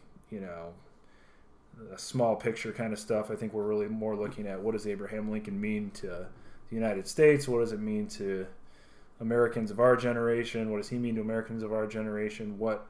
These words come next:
um, what does his legacy mean in current times? Um, and I also, th-, you know, I really wanna have some fun,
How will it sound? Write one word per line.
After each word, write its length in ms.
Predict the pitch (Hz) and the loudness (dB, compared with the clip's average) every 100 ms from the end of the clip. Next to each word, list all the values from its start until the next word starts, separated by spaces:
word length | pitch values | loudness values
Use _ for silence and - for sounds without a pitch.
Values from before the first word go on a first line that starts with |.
| - - - - - - | -18 -20 -18 -20 -20 -16
um, 580 | 113 101 98 95 90 90 92 - - - | -6 -4 -2 -2 -6 -10 -16 -20 -20 -2
what 200 | 113 113 | 0 0
does 160 | 101 | -2
his 160 | 120 107 | -6 0
legacy 420 | 101 107 107 110 | 2 2 0 -4
mean 400 | 101 104 107 107 | -4 -2 0 0
in 200 | 95 95 - - | -2 -6 -12 -8
current 360 | - 104 92 | -4 -4 -6
times? 680 | - 151 156 147 143 139 139 - - - - - - | -2 4 6 6 4 2 -4 -14 -20 -20 -20 -20 -4
Um, 360 | 107 101 101 | 0 2 0
and 100 | 131 | 2
I 80 | 175 | 8
also, 240 | 196 165 139 | 8 8 2
th-, 200 | 135 131 | 0 -4
you 60 | 127 | 0
know, 140 | 107 | 2
I 80 | 104 | 2
really 260 | 143 180 | 0 0
wanna 240 | 101 101 90 | 0 -4 -6
have 200 | 95 107 | -8 -8
some 160 | - | -10
fun, 400 | 80 - 92 95 | -16 -10 -6 -6